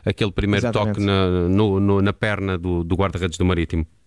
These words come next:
Speaker 2: A bola é metida em profundidade para o Gonçalo Ramos, eh, e um dos aspectos muito importantes, eh, é preciso, para que ser uma clara oportunidade de gol, neste caso concreto, um dos fatores que tem que ser é que o jogador, neste caso Gonçalo Ramos, ou tem a bola controlada, isto é, leva a bola no pé,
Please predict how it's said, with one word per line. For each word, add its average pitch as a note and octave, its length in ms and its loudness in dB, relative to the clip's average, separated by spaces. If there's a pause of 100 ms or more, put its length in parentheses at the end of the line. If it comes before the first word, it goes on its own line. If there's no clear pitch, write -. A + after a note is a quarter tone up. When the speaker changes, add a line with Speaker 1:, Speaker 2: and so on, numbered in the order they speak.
(500)
Speaker 2:
A D3+ 60 0
bola F#3 200 4
é - 20 2
metida D#3+ 240 0
em D#3+ 40 2
profundidade C3 440 -2
para - 80 -2
o A#2 40 -2
Gonçalo A#2 280 -2
Ramos, A2 560 -6
eh, A#2+ 260 -2
e B2+ 280 2
um C3 200 -2
dos B2 100 -2
aspectos C3 360 -2
muito C#3 160 -2
importantes, B2 480 -4 (100)
eh, A#2+ 240 -4
é C3 80 -8
preciso, C3 280 -4
para C#3+ 140 -2
que - 120 -8
ser D3 160 0
uma C#3 120 0
clara B2+ 220 -4
oportunidade B2 280 -4
de A#2 40 -8
gol, C3 300 0 (480)
neste C3+ 340 2
caso C3+ 240 -4
concreto, C3 460 -2
um - 20 0
dos C3 120 -6
fatores C3 360 -2
que - 80 -20
tem B2+ 160 -2
que A#2+ 80 -12
ser C#3 160 -2
é C3 80 -2
que - 80 -18
o C#3+ 60 -2
jogador, B2+ 360 0 (380)
neste A#2 160 -6
caso A2+ 160 -4
Gonçalo A#2 240 -2
Ramos, A2+ 320 -2
ou A#2 140 -6
tem B2 320 0
a - 20 -2
bola A2+ 240 -4
controlada, B2+ 720 -4
isto - 200 -8
é, A2 80 -2
leva A#2 200 -2
a A#2 60 -2
bola A2+ 160 0
no A#2+ 140 0
pé, C3+ 260 -2